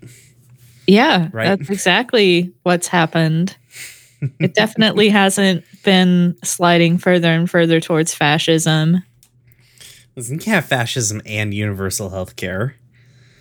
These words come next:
Speaker 2: Two things can be true.
Speaker 1: Really?
Speaker 2: <laughs> Look at Britain.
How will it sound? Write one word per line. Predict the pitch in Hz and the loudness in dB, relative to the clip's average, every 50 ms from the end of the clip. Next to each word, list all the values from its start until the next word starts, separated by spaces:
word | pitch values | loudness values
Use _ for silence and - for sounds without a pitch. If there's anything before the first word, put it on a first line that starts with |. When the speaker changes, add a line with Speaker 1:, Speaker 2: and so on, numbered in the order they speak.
| _ _ _ _ _ _ _ _ - - - - - - - | _ _ _ _ _ _ _ _ -20 -20 -20 -20 -20 -18 -10
Speaker 2:
Two | - - 131 | -6 -4 -2
things | 127 147 139 135 127 - | 0 0 2 2 0 0
can | - - 117 | 0 0 0
be | 98 98 92 | 0 -2 -4
true. | - - 92 90 92 107 127 - - _ _ _ _ _ _ _ _ _ _ _ _ _ _ _ _ _ _ - | -6 -8 -8 -6 -6 -6 -8 -10 -12 _ _ _ _ _ _ _ _ _ _ _ _ _ _ _ _ _ _ 0
Speaker 1:
Really? | 339 381 415 427 427 440 440 440 427 440 427 427 427 427 415 415 - - _ _ _ _ | 0 2 2 2 2 2 2 2 2 2 2 2 0 0 -2 -4 -6 -12 _ _ _ _
Speaker 2:
<laughs> | _ _ _ _ _ - | _ _ _ _ _ -12
Look | 165 156 _ - 196 196 - 214 202 - _ - 214 - _ _ _ _ _ _ _ _ _ - 110 - | -12 -8 _ -6 -6 -6 -6 -10 -12 -10 _ -16 -16 -16 _ _ _ _ _ _ _ _ _ -18 -18 -16
at | 170 165 | -16 -14
Britain. | - 220 185 107 113 101 | -12 -12 -12 -12 -14 -18